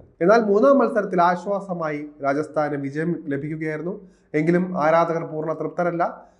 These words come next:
സഞ്ജു തന്നെ രാജസ്ഥാനെ നയിച്ചാൽ മാത്രമേ, ആ, രാജസ്ഥാൻ ഇനി മുന്നോട്ട് പോവുകയുള്ളൂ എന്ന തരത്തിലുള്ള ചർച്ചകൾ പോലും വന്നു കഴിഞ്ഞു. ഒരു ജയവും രണ്ട് തോൽവികളും അടക്കം രണ്ട് പോയിന്റുമായി ഒൻപതാം സ്ഥാനത്ത് നിൽക്കുന്ന രാജസ്ഥാനെ സംബന്ധിച്ചിടത്തോളം ഇനിയുള്ള മത്സരങ്ങളിൽ ജയിക്കുക എന്നത്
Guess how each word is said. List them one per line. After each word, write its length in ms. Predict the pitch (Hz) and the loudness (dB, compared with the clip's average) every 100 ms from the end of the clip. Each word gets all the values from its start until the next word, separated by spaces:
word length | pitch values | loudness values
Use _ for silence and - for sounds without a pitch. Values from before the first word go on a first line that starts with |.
| _ _ | _ _
സഞ്ജു 220 | 170 185 | 2 4
തന്നെ 540 | 254 233 202 190 - 156 | 4 2 0 -2 -2 0
രാജസ്ഥാനെ 420 | 160 160 180 170 | 0 0 -2 -2
നയിച്ചാൽ 380 | 156 151 165 156 | -2 -2 -4 -2
മാത്രമേ, 520 | 151 147 151 147 143 - _ _ 147 | -2 -4 -4 -4 -6 -12 _ _ 0
ആ, 180 | 139 | 4
രാജസ്ഥാൻ 380 | 143 143 151 156 | 4 2 0 -4
ഇനി 160 | 156 151 | -2 -2
മുന്നോട്ട് 360 | 143 156 170 | -2 0 0
പോവുകയുള്ളൂ 600 | 175 165 208 226 214 196 | 0 2 2 4 4 4
എന്ന 200 | 170 165 | 2 0
തരത്തിലുള്ള 300 | 160 156 151 | -2 -4 -4
ചർച്ചകൾ 400 | 147 147 147 147 | -4 -4 -6 -8
പോലും 460 | 139 135 127 123 - | -6 -6 -4 -6 -8
വന്നു 240 | 127 123 123 | -6 -4 -4
കഴിഞ്ഞു. 300 | 107 98 - - _ 151 | -6 -10 -16 -20 _ 2
ഒരു 140 | 190 | 4
ജയവും 580 | 196 196 190 190 - - - _ | 6 4 2 -4 -8 -16 -20 _
രണ്ട് 280 | 151 160 190 | 2 4 2
തോൽവികളും 440 | 180 175 170 170 165 | 2 2 2 2 2
അടക്കം 340 | 160 165 165 | 0 0 0
രണ്ട് 220 | 156 190 | 0 2
പോയിന്റുമായി 480 | 208 190 175 165 160 | 0 0 0 0 -2
ഒൻപതാം 460 | 156 147 156 175 170 - | -2 -4 0 0 0 0
സ്ഥാനത്ത് 340 | 160 - 160 | 0 0 -6
നിൽക്കുന്ന 260 | 151 156 147 | -8 -6 0
രാജസ്ഥാനെ 500 | 139 151 160 160 151 | 0 0 -4 -6 -4
സംബന്ധിച്ചിടത്തോളം 800 | 143 139 143 151 147 139 85 92 - _ _ - | -6 -6 -8 -6 -2 -2 -4 -10 -20 _ _ -6
ഇനിയുള്ള 320 | 147 170 175 | 0 4 4
മത്സരങ്ങളിൽ 680 | 160 147 143 151 143 139 135 | 2 0 -2 -4 -2 -4 -6
ജയിക്കുക 520 | 131 127 139 139 156 | -8 -4 -4 -4 -4
എന്നത് 420 | 151 135 127 131 | -4 -4 -4 -4